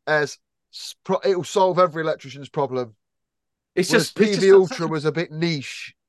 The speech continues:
Speaker 1: Uh, that's why we went with that one.
Speaker 2: The Back Box Repair Clip is so fantastic.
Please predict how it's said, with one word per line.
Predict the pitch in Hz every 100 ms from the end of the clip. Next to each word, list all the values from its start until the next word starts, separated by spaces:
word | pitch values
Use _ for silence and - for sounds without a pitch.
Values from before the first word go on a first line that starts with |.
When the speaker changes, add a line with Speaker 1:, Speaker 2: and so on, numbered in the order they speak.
| _ 147
Speaker 1:
Uh, | 156 139 -
that's | - 143 -
why | 135 135
we | 131
went | 135 127
with | 127
that | 123 -
one. | 117 - _ _ -
Speaker 2:
The |
Back | - 254 220
Box | 180 -
Repair | 139 202
Clip | 180 113 104
is | 131 120
so | - - 226 214 196
fantastic. | 214 196 175 170 - - -